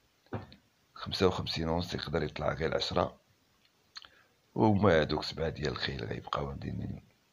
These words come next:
نحيدو تا النوف. يعني، ماشي غادي نحيدو، يعني، قاتلو. شحال من واحد دابا يقول لك: "واه، قلتي لي نادا".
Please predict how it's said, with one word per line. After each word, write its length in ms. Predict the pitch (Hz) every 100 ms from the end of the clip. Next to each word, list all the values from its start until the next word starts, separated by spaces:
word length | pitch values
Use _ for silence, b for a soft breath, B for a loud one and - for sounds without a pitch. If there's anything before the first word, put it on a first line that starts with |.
| _ -
نحيدو 440 | - 92 82 -
تا 140 | -
النوف. 440 | 71 55 55 - - b b b b _
يعني، 200 | - 87
ماشي 320 | 101 104 98 107
غادي 200 | 101 101
نحيدو، 460 | - 98 107 95
يعني، 260 | 101 92 92
قاتلو. 720 | - 95 90 - 90 80 - _
شحال 180 | - -
من 60 | 87
واحد 280 | 92 95 101
دابا 160 | 90
يقول 160 | 87 82
لك: 160 | 73
"واه، 360 | 92 92 90 85
قلتي 340 | - 87 -
لي 140 | 80 82
نادا". 460 | 82 80 76 78